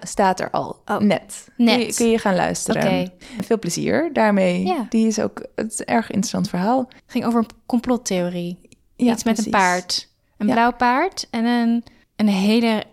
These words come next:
Speaker 2: hele rare muurschildering.
Speaker 1: En geheime tunnels.
Speaker 2: Oh ja, oké, ja.
Speaker 1: Ja. Ik heb er nog heel lang over nagedacht, nadat we het hebben
Speaker 2: <laughs>
Speaker 1: opgenomen
Speaker 2: Oh,
Speaker 1: in
Speaker 2: echt?
Speaker 1: ieder geval. Ja.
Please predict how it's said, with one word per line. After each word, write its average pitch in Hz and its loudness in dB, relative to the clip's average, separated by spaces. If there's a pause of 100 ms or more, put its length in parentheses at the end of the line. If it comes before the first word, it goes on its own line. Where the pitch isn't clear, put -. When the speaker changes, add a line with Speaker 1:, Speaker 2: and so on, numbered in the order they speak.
(100)
Speaker 2:
hele 220 0
rare 208 0
muurschildering. 190 -4 (220)
Speaker 1:
En 202 0
geheime 196 -2
tunnels. 180 -2
Speaker 2:
Oh 220 0
ja, 170 -8 (120)
oké, - -16 (140)
ja. - -20 (140)
Speaker 1:
Ja. 208 -10 (500)
Ik 208 -4
heb 233 0
er 233 0
nog 220 2
heel 254 4
lang 220 4
over 196 0
nagedacht, - -6
nadat 180 0
we 175 0
het 175 0
hebben 180 0
Speaker 2:
<laughs> - -2
Speaker 1:
opgenomen 165 2
Speaker 2:
Oh, - 0
Speaker 1:
in 156 2
Speaker 2:
echt? 156 -2
Speaker 1:
ieder 160 -2
geval. 165 -2
Ja. 247 -2